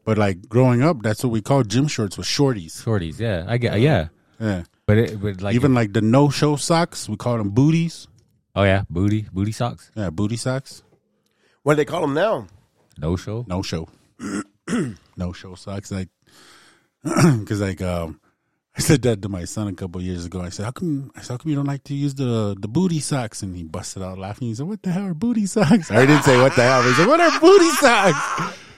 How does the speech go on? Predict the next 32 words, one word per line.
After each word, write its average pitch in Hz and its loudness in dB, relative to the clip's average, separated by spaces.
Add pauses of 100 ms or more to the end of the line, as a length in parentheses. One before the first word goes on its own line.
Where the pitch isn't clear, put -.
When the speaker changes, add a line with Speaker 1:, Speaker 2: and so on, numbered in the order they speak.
(160)
Speaker 1:
<laughs> 349 6 (1160)
Speaker 2:
Yeah, 139 2
Speaker 1:
And 113 2
I 143 8
was 147 4
like, 143 6
Speaker 2:
okay. 135 0
Speaker 1:
"They're, 139 8
oh, 170 8
the 147 6
no 190 8
show, 170 8
the 117 -2
no 147 4
show." 123 -2
I 92 0
said, - -8
"That's 110 -8
all 131 -2
we 151 0
wore 131 2
back 123 -2
in 127 -6
the - -4
day, 127 -4 (1160)
like, 85 -10
for 82 -14 (120)
to - -12
play 90 -4
ball." 101 2 (520)
Speaker 2:
Yeah. 135 -6
Speaker 3:
Yeah. 107 -2